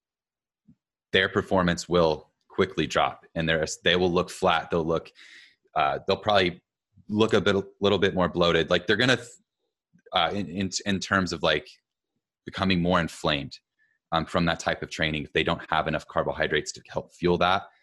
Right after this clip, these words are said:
not only from a performance perspective, but also a recovery perspective. And so I think the way that I, uh,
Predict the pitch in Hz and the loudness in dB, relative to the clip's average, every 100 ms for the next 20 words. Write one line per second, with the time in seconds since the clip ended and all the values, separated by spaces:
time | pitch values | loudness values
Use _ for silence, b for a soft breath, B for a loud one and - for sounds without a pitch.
0 | b b - 85 85 - 80 - 76 82 | b b -2 0 0 -2 -6 -6 -6 -4
1 | 80 78 76 - 78 80 76 76 76 76 | -4 -6 -6 -2 -2 -2 -2 -2 0 -2
2 | 71 - 67 67 - - - - - - | -4 -4 -6 -6 -8 -10 -12 -12 -20 -20
3 | _ _ _ _ _ _ - 98 101 95 | _ _ _ _ _ _ -4 0 2 4
4 | 90 - 110 101 - _ _ _ - 82 | 4 2 0 0 -4 _ _ _ -14 0
5 | 98 117 117 92 85 87 85 82 - - | 4 4 6 4 4 4 2 -2 -8 -4
6 | 78 71 | -2 -2